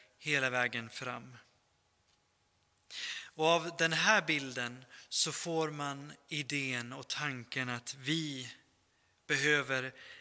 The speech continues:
en sann kung, en riktig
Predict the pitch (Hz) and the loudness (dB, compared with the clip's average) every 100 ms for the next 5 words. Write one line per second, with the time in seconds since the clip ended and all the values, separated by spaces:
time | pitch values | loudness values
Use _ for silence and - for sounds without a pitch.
0 | - 147 143 135 - - 170 175 113 107 | -6 -4 2 8 10 10 6 0 -10 -16
1 | - 131 123 131 - _ _ _ _ _ | -12 -12 -12 -18 -20 _ _ _ _ _
2 | _ _ - - 147 139 131 185 - - | _ _ -16 -4 -2 0 0 -2 -2 -2
3 | 131 117 107 | 0 0 -2